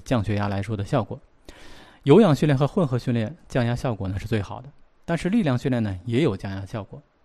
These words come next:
当然，也有一些研究发现呢，对于针对非白人的高血压患者来说，力量训练跟有氧降压效果呢是一致的，他们两个都很好。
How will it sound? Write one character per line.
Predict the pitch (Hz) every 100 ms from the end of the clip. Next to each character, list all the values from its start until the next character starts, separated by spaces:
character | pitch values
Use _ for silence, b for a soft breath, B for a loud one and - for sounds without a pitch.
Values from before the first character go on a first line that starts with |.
| _ B B B
当 | 180
然， | 208 156
也 | 127
有 | 196
一 |
些 | 165 156
研 | 127
究 | 139
发 | 135 143
现 | 139 131
呢， | 110 104 -
对 | 135
于 | 143
针 | 143 175
对 | 175 131
非 | 107 185 202
白 | - 95 104
人 | 143 107
的 | 101
高 | -
血 | 113 120
压 | 110
患 | 127
者 | 104
来 | 95 92
说， | - 110 B B B B
力 | 208
量 | 180 156
训 | 165
练 | 147
跟 | 147
有 | 120
氧 | 131 104
降 | 123
压 | 127
效 | 127 143
果 | 113
呢 | 101 101 -
是 | - 107
一 | 98 117
致 | - 120
的， | - _ -
他 | - 151
们 | 127
两 | 95
个 | 98
都 | - 185
很 | 110
好。 | 87 -